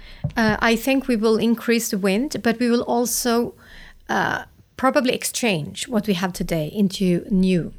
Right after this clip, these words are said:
um, the same generation, but small, uh, modular reactors. So that will shift.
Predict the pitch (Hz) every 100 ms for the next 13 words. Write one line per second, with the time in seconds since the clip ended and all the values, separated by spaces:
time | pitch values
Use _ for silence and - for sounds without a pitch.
0 | - 170 156 156 175 - 359 - 214 208
1 | 220 214 202 180 165 180 - 285 240 202
2 | 190 190 202 180 175 - 190 185 170 175
3 | 165 180 - - - - - - - -
4 | - 190 226 180 175 - - -